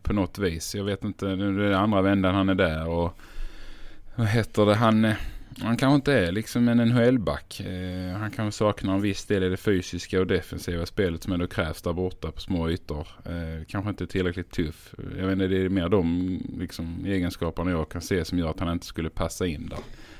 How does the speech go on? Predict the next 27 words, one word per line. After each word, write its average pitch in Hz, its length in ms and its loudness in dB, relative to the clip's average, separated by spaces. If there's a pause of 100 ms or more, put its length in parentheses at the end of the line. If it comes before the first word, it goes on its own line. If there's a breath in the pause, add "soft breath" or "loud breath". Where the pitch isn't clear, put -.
(140 loud breath)
Han 123 120 -2
kanske 117 260 2
ska 113 120 -2
hålla 117 260 4
sig 85 160 -6
i - 20 -4
Europa. 101 380 2
Jag 98 120 2
kan 87 120 -6
tänka 107 300 0
mig 104 140 2
han 98 100 4
i 92 60 2
K 92 200 2
H 87 180 2
L 87 140 0
också. 87 360 -6 (120)
Där 92 100 -2
borde 90 220 0
han 90 160 0
kunna, 87 360 -2 (760 soft breath)
eh, - 240 -4
göra 87 200 2
bra 85 240 2
ifrån 85 280 0
sig. 85 220 -4
Så 87 320 0